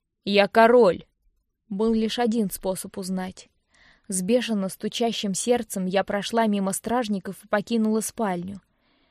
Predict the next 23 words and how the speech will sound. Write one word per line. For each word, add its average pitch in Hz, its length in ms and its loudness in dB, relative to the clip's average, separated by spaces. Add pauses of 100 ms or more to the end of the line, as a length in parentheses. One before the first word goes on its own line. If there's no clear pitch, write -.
(260)
Вслед 196 460 -2
мне 202 320 0
неслись 202 480 -2
возмущенные 214 800 0
крики, 226 440 -6
когда 202 300 0
гвардейцы 208 600 -2
не 196 120 -2
позволили 202 560 0
Галину 214 420 0
последовать 190 680 -4
за 185 140 -4
мной. 180 360 -6 (540)
За 185 240 2
время 226 360 4
нашего 214 400 2
совместного 208 720 2
правления 190 840 -2 (300)
их 202 220 -2
мнение 214 460 4
обо 208 180 2
мне 214 200 4
поменялось, 226 800 -2